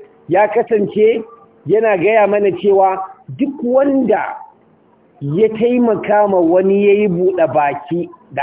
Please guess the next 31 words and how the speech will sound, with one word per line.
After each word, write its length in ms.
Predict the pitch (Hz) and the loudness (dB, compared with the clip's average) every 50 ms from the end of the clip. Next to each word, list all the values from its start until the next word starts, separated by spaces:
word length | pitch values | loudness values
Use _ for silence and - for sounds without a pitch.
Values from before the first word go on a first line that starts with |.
| - | -2
arzikinsa, 840 | - 208 208 202 185 165 170 180 175 175 175 190 190 196 190 - 185 131 104 - - - - _ _ _ _ _ _ _ - - - - - _ _ - _ - | 0 0 0 0 0 0 -2 -2 -2 0 2 2 2 2 2 -2 -4 -6 -6 -8 -12 -16 -20 _ _ _ _ _ _ _ -20 -20 -20 -20 -20 _ _ -20 _ -4
da 80 | - - - 190 | -4 -2 0 -2
abin 320 | 185 160 240 254 247 226 | -2 0 0 0 0 0
da 80 | 196 190 | 2 2
ya 200 | 185 190 208 196 202 - | 2 4 2 2 -2 -4
ci 160 | - 220 226 233 | -6 -4 0 2
ya 60 | 220 220 | 2 2
yi 60 | 233 | 2
buɗe 320 | 220 208 208 214 202 185 175 | 2 0 -2 0 0 0 0
bakin, 460 | 165 175 170 165 165 - 214 175 - - - - - - _ _ _ _ _ _ _ _ _ _ _ _ _ _ _ _ _ _ _ _ _ _ _ _ | 2 0 0 0 -2 -2 -2 -2 -2 -4 -8 -16 -20 -20 _ _ _ _ _ _ _ _ _ _ _ _ _ _ _ _ _ _ _ _ _ _ _ _
to 80 | - 147 147 | -10 -6 -4
Allah 320 | 175 185 202 196 190 175 156 | 0 0 2 2 2 2 2
zai 200 | 139 170 185 175 | 2 2 2 2
ba 240 | 135 175 170 170 170 170 | 2 2 0 0 0 -2
shi 80 | 175 156 | -2 0
ladan 520 | 151 160 165 165 180 196 175 175 175 170 | 0 2 2 0 0 0 0 0 0 0
wannan 440 | 165 151 143 135 135 151 170 185 180 | 0 0 0 0 0 -2 -2 -2 -2
mutumin. 400 | 170 151 - - 160 156 139 104 - - - _ _ _ _ _ _ _ - - _ _ - - - - _ _ - _ - _ - - - - | -4 -4 -2 -2 -2 -2 -2 -4 -6 -12 -20 _ _ _ _ _ _ _ -20 -20 _ _ -20 -20 -20 -20 _ _ -20 _ -20 _ -20 -20 -12 -6
Kuma 160 | - 214 254 | -2 0 2
ba 180 | 262 269 240 226 - | 4 6 4 4 4
tare 280 | 220 214 214 233 262 254 | 4 2 4 4 4 4
da 80 | 247 | 4
wai 180 | 226 220 233 233 - 220 | 6 6 6 4 4 2
an 120 | 247 240 220 | 0 0 0
hana 220 | 202 247 262 262 247 | 0 0 2 2 2
wannan 360 | 233 208 196 196 214 226 220 | 4 2 2 2 0 0 0
ba 100 | 226 247 | 0 0
ne 80 | 233 226 | 0 0
aka 260 | 185 214 214 202 214 | -2 -2 -2 -2 0
baka, 300 | 175 190 196 185 170 180 | 2 2 0 0 0 -2
a, 280 | 147 165 202 240 240 | -2 0 2 2 2